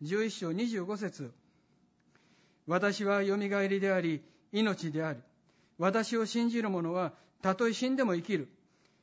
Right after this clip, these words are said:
また生きていて私を信じる者はいつまでも死なない。あなたはこれを信じるか？」と読み上げると、読み上げて、お祈りをして、「私もこのことを信じます。アーメン。」すると、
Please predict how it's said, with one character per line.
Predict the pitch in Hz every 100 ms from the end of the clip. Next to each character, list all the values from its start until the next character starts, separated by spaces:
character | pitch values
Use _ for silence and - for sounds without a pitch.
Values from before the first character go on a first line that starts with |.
| _ _
ま | 185 208
た | 226
生 | 247
き | -
て | 214
い | 185
て | 180
私 | 185 214 226
を | 214
信 | 240 240
じ | 233
る | 214
者 | 202 208
は | 185
い | 208
つ | 269
ま | 233
で | 208
も | 175
死 | 196
な | 196
な | 202
い。 | 170 - - _ -
あ | 202
な | 240
た | 233
は | 185
こ | 196
れ | 202
を |
信 | 185 254 277
じ | 277
る | 208
か？」 | 220 - - _ -
と | 147 123 _ _ _ _ _ _ _ _ _ -
読 | 160 190
み | 196
上 | 196
げ | 196
る | 151
と、 | 170 151 120 _ _ _
読 | 175 202
み |
上 | 196 165
げ | 143
て、 | 185 160 - _ _ _
お | 180 185
祈 | 185 180
り | 180
を | 170
し | -
て、 | 180 175 - _ _ _ -
「私 | 185 214 202
も | 233
こ | 226 240
の | 247
こ | 254
と | 247
を |
信 | 220 240 240
じ | 247
ま | 240
す。 | - _ _ _
ア | 214 269
ー |
メ | 277 302
ン。」 | 247 - _ _ _ _ _ _ _ _ _
す | - 190
る | 190
と、 | 196 185